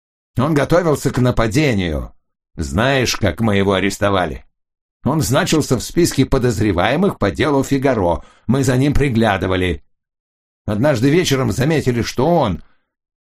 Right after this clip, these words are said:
выйдя из супермаркета, пошёл следом за женщиной. При нём была спортивная сумка.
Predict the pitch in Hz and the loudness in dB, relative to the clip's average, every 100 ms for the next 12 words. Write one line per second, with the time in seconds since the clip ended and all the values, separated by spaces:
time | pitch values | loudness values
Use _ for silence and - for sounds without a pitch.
0 | _ 80 95 160 110 113 101 - 156 151 | _ -4 2 2 2 0 -2 -2 -2 2
1 | 117 104 139 175 - - - 73 - - | 2 2 2 0 0 -4 -4 -4 -6 -14
2 | _ _ _ _ _ 85 78 - 113 147 | _ _ _ _ _ -6 -6 -2 -2 -2
3 | - 92 107 104 110 104 92 110 98 127 | -2 0 2 2 0 0 0 0 0 2
4 | 120 87 - - 69 64 53 - _ _ | 0 -2 -4 -4 -4 -4 -8 -14 _ _
5 | _ _ _ _ - 98 85 160 165 110 | _ _ _ _ -6 -2 0 0 0 2
6 | 101 147 - 101 - 147 151 151 143 - | 0 0 -2 -4 -2 0 2 0 -2 -2
7 | 87 73 - 60 - | -4 -4 -6 -8 -10